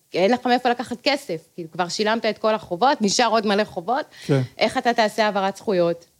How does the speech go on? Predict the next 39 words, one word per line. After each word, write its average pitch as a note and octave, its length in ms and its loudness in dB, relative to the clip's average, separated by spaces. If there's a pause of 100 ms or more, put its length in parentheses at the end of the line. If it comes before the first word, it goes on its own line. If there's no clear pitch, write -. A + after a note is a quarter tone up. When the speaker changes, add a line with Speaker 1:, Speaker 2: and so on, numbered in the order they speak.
(560)
Speaker 2:
כן. C3+ 180 2
Speaker 1:
בלתי B3 280 4
אפשרי. D#3+ 420 -4 (440)
אז F3 140 -2
זהו, D4 280 2
אז F3+ 220 -2
בדקנו, G#3 520 -2
וזה A#3+ 140 -4
מאתיים A3+ 340 -4
אלף F3 160 -6
שקל, B3 340 -6
וזה F3 260 -2 (120)
גם E4 460 4
ההון A#3 320 2
העצמי C#4+ 540 2
שהוא A#3+ 140 0
היה B3+ 180 2
צריך... F#4 680 -2 (160)
בשביל G#3 400 -4
בעצם, C4 800 2 (140)
אה, G3 40 -2 (280)
לקחת A#3+ 340 -6
משכנתה. G#3 480 -4 (220)
כי F3 320 -6
הרי E3+ 300 -2 (100)
אם A#3+ 160 0
אתה A#3 160 0
לא, F#3+ 60 0 (160)
קונה G3+ 220 0
דירה, F3+ 320 -2 (120)
אה, E3+ 40 -2
יחידה E3 680 -2
ראשונה, F#3+ 500 -2 (380)
מגיע G#3 260 0
לך A#3 140 -4
עד A3 140 -2
שבעים G#3+ 240 -4
וחמישה F#3+ 460 -4
אחוז, A3 460 -2